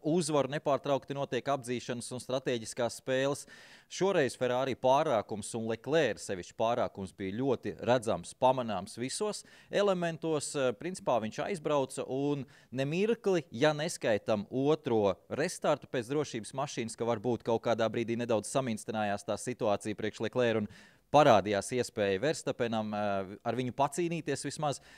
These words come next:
tad pārējā laikā nebija variantu, un, eh, es domāju, tagad nedaudz pa punktiem arī iziesim cauri, eh, šai visai sacīkstei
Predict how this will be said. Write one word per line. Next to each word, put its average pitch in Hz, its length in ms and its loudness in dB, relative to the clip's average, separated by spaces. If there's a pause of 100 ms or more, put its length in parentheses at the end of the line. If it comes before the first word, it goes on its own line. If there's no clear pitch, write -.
(140)
tad 139 140 -6
pārējā 156 400 2
laikā 135 360 2
nebija 127 320 -2
variantu, 135 720 0 (120)
un, 120 320 -2
eh, 117 180 0
es 117 80 -2
domāju, 135 240 0
tagad 127 220 0
nedaudz 127 300 2
pa 123 80 -4
punktiem 131 400 -2
arī 120 180 0
iziesim 104 400 -4
cauri, 147 420 0
eh, - 580 -6
šai 113 200 -4
visai 117 260 -4
sacīkstei 110 720 -4